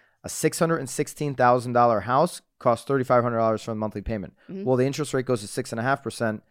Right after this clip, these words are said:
Speaker 1: You better get the house for five hundred fifty-three thousand
Speaker 2: Yeah.
Speaker 1: if you want your payment to
Speaker 2: Yep.
Speaker 1: stay at thirty-five hundred. And guess what? Like we just said in the
Speaker 2: It's, like,
Speaker 1: last
Speaker 2: seventy grand.
Speaker 1: bracket, people aren't coming down on their price.
Speaker 2: No.
Speaker 1: So now you can afford less homes.
Speaker 2: Yep.
Speaker 1: So this is a great chart to use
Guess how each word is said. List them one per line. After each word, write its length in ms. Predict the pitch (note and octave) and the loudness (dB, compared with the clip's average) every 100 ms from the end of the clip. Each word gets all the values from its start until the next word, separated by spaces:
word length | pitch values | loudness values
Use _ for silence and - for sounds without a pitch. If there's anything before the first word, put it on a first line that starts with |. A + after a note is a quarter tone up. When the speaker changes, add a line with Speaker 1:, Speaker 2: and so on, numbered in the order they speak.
| _ _ _ _ - | _ _ _ _ -6
Speaker 1:
You 120 | A#2 | 0
better 180 | C3 B2+ | 2 2
get 100 | A#2 | -2
the 120 | - | -6
house 240 | - B2 - | -2 -2 -4
for 120 | A2 | -12
five 360 | - B2 C3 | 0 4 4
hundred 240 | B2+ A#2+ - | 2 -4 -4
fifty-three 580 | D3+ C3 B2+ B2 D#3 D3+ | -4 -4 -6 -4 -2 0
thousand 440 | D#3 D#3 E3 E3+ | 4 4 2 -4
Speaker 2:
Yeah. 80 | D3+ | -6
Speaker 1:
if 100 | - | -6
you 100 | A#2+ | 0
want 200 | B2+ B2+ | 0 0
your 100 | A#2+ | -4
payment 360 | - C3 B2 | -4 -6 -6
to 60 | G#2+ | -8
Speaker 2:
Yep. 160 | - - | -8 -2
Speaker 1:
stay 300 | A#2+ A2+ - | 0 0 -4
at 140 | G#2+ | -4
thirty-five 360 | C3 A#2+ A#2+ A2+ | -2 0 0 -2
hundred. 240 | B2+ G#2+ | -2 -4
And 100 | G#2+ G2+ | -6 -2
guess 280 | C3 B2+ | -2 -2
what? 340 | C#3 D#3 C3 - | 0 2 2 -2
Like 200 | A#2 - | -10 -8
we 60 | A#2+ | -8
just 180 | B2 | -8
said 120 | - B2 | -6 -6
in 40 | |
the 80 | A2+ | -4
Speaker 2:
It's, 40 | A#2 | -2
like, 80 | |
Speaker 1:
last 200 | B2 A#2 - | -2 -2 -8
Speaker 2:
seventy 300 | F#3 F#3 E3 | -8 -8 -12
grand. 180 | F3 B2+ | -4 2
Speaker 1:
bracket, 420 | C3+ F3 F#3 - _ - | 2 2 0 -2 _ -4
people 180 | G#3+ G3+ | 0 4
aren't 160 | F#3+ | 2
coming 160 | - E3 | 2 2
down 180 | D#3+ D3+ | 4 4
on 60 | |
their 100 | C3+ | 2
price. 440 | - F#3 C3 - - | 2 2 2 -2 -12
Speaker 2:
No. 360 | F3 F#3 F#3 F3+ _ | -10 -8 -10 -14 _
Speaker 1:
So 120 | - D3+ | -6 0
now 140 | D3+ | 2
you 140 | F3+ | 2
can 80 | E3 | 0
afford 320 | D3 - D3 B2 | -2 0 0 2
less 280 | C3 B2 | 2 2
homes. 340 | E3 E3+ C#3+ C#3 | -2 -2 -4 -2
Speaker 2:
Yep. 40 | |
Speaker 1:
So 220 | D#3+ C#3 - _ | 0 0 -2 _
this 160 | C3 F#3 | -4 -2
is 60 | |
a 100 | A3+ | -2
great 300 | D3 D#3+ D#3+ | 2 2 2
chart 440 | - D3 B2+ A#2 - | 2 4 6 4 -2
to 80 | B2 | -2
use 420 | B2+ C3+ B2+ - | 0 2 0 -4